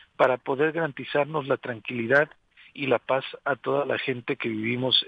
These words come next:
en este querido estado de Morelos. Pareciera que hay una indolencia terrible de las autoridades por las víctimas.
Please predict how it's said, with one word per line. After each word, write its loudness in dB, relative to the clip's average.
en -6
este 0
querido 0
estado -2
de -2
Morelos. -2
Pareciera 2
que 0
hay 2
una 0
indolencia 0
terrible 0
de 0
las -2
autoridades 0
por 0
las 4
víctimas. -8